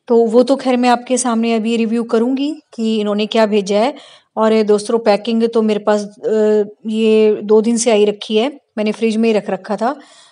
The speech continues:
अ, क्योंकि मुझे खोलने का भी टाइम नहीं मिला, क्योंकि आप सबको पता है दिवाली का टाइम चल रहा है, साफ सफाई,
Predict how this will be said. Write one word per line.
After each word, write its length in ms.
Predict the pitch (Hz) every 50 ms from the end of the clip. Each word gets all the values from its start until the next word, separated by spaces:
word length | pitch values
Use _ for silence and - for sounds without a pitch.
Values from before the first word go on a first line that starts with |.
| _ _ -
अ, 160 | 202 202 208
क्योंकि 260 | 202 226 233 226 240
मुझे 180 | 233 226 214 233
खोलने 380 | 226 - - 226 220 220 254
का 120 | 254 285 254
भी 120 | 254 254
टाइम 200 | 254 226 202 202
नहीं 160 | 208 208 208
मिला, 240 | 202 202 196 202 202
क्योंकि 400 | 208 208 214 208 214 214 214 208
आप 160 | 208 196 190
सबको 300 | - - 208 196 - 214
पता 240 | 202 208 196 - 208
है 60 | 208
दिवाली 340 | 202 208 202 196 196 202 208
का 120 | 202 214
टाइम 260 | 208 208 208 208 208 208
चल 200 | 208 214 220 226
रहा 140 | 240 233
है, 200 | 226 247 269 - _ _ _ _ _ _ _ _ _ _ _ _ _ _ _ - -
साफ 160 | 202 202 202
सफाई, 500 | - 226 208 - 196 190 196 202 202 202